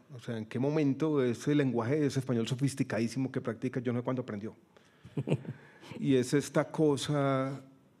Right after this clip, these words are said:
vienesa que era tan diferente a la alemana, de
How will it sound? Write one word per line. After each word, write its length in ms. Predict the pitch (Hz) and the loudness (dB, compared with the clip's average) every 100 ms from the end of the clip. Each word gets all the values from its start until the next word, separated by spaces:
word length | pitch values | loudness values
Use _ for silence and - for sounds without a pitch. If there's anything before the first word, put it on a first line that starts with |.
| _ | _
vienesa 560 | 147 135 127 139 135 151 | -2 2 6 6 4 2
que 100 | 147 | 2
era 120 | 139 | 0
tan 180 | 139 131 | 2 2
diferente 680 | 117 117 117 117 117 127 131 | 0 0 0 0 0 -2 -2
a 140 | 127 | -4
la 100 | 113 | -4
alemana, 520 | 107 104 127 107 90 - - - - - _ _ _ _ - 135 110 | -4 -2 0 0 -4 -10 -20 -20 -20 -20 _ _ _ _ -12 -12 -2
de 540 | 120 113 110 107 104 | 0 0 0 -2 -4